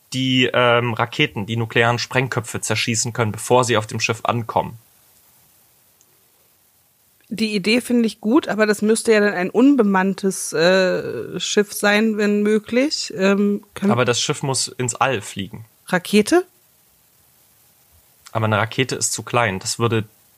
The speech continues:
Speaker 1: das würde die, äh, das, es muss irgendwas Lebendiges an Bord sein, damit die, äh, Angreifer auch Grund haben, darauf zu schießen.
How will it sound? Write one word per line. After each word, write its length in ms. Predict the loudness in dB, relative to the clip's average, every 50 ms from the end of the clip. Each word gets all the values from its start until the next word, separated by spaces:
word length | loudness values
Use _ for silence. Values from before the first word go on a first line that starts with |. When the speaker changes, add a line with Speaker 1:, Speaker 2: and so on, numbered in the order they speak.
| _ _ -2
Speaker 1:
das 200 | -2 -2 0 0
würde 200 | 0 0 0 -2
die, 280 | -2 -2 0 0 0
äh, 360 | 0 0 0 0 2 0 0
das, 260 | -2 -4 -6 -8 -8 -12 -18 _ _ -8
es 180 | -6 -6 -2 0
muss 320 | 2 2 2 2 0 0 0
irgendwas 440 | 0 0 0 0 0 0 0 0 0
Lebendiges 580 | -4 -4 0 0 0 0 0 -2 -4 -4 -4
an 160 | -4 -4 -2
Bord 240 | 0 2 2 2 2
sein, 300 | 0 -2 -2 -2 -2 -6 -10 _ _ _ _ _ _ -4
damit 400 | -2 -2 0 0 -2 -4 -4 -4
die, 340 | -2 -2 0 0 0 -2 -4 _ _ -2
äh, 160 | 0 0 2 2
Angreifer 580 | 0 -2 -2 0 0 0 0 -2 -2 -4 -4 -4
auch 120 | -6 -6
Grund 300 | -6 -4 -4 -4 -2 0
haben, 220 | 0 0 0 0 -2
darauf 240 | -4 -4 -4 -6
zu 120 | -10 -12 -8
schießen. 420 | -8 -4 -4 -4 -4 -4 -6 -10